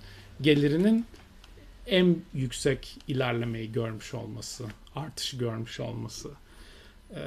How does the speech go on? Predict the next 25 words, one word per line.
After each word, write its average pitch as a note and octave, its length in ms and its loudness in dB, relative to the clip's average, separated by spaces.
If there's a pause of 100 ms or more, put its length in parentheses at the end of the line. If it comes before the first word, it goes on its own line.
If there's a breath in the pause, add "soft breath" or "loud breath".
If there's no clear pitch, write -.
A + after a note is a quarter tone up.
(160)
yani E3 540 6 (340)
bin C#3+ 160 0
dokuz D#3+ 200 0
yüz - 60 -10
seksenlerden E3+ 680 2
itibaren C3+ 580 0
nasıl D#3 280 0
bir C3 120 -4
dönüşüm C#3 640 2
olduğundan C3+ 640 2 (520)
baktığımız D#3 560 4
zaman E3 420 2 (480 loud breath)
olan D#3+ 340 6
şey D#3 320 4
şu, F#3+ 360 2 (1200 soft breath)
çalışanlar F3 1120 2 (500)
her D3+ 300 4
türlü B2 160 -2
hizmet C#3 300 2
sektöründe B2 480 0
olsun, B2+ 480 -2
s-, - 200 -10
sanayi C#3 380 2
sektöründe A#2 640 -2
olsun, A#2+ 520 0